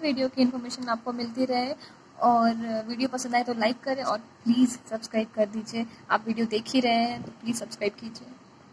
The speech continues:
Illustration six, a company possesses two manufacturing plants,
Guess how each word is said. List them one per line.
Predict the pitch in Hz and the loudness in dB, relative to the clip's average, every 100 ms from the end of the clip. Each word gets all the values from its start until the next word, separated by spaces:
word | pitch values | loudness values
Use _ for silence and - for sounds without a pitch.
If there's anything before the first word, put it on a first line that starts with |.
| _ _ | _ _
Illustration | 269 294 285 330 392 | -4 -2 -2 -4 -2
six, | 269 240 - - - - | 0 0 -6 -10 -12 -4
a | - | 2
company | 262 254 277 320 311 | 4 4 4 4 4
possesses | 269 262 302 311 - | 4 2 -4 -4 0
two | 320 | 2
manufacturing | 294 247 277 226 - 262 277 277 | 4 4 4 2 2 4 6 6
plants, | 247 226 247 254 | 6 6 4 2